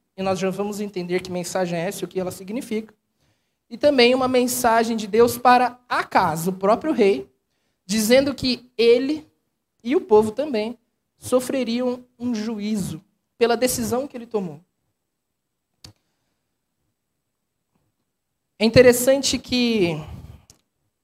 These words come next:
nós vamos falar aqui das duas mensagens, mas é interessante que a primeira, vamos falar da mensagem para Acaz. É claro que, pelo tempo que nós temos, eu não consigo ler todo o capítulo sete do livro de Isaías,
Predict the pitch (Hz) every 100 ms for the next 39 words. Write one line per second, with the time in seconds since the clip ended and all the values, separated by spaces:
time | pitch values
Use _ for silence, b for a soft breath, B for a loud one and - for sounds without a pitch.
0 | _ _ - 196 202 220 - 202 202 190
1 | 190 185 185 165 220 254 196 180 175 -
2 | 226 202 160 - - _ _ _ _ _
3 | _ - 196 254 277 277 - 311 320 -
4 | 277 294 269 277 349 285 214 202 - 247
5 | 302 311 277 269 254 233 247 220 220 226
6 | 208 196 - 160 160 - - - _ _
7 | _ _ _ _ _ - - 277 294 294
8 | 262 208 170 - 254 254 247 254 302 285
9 | 247 214 202 - 254 240 233 247 269 254
10 | - 254 233 214 214 214 - 254 285 214
11 | 220 208 208 233 233 226 - 208 208 208
12 | 208 214 202 202 214 226 202 170 160 -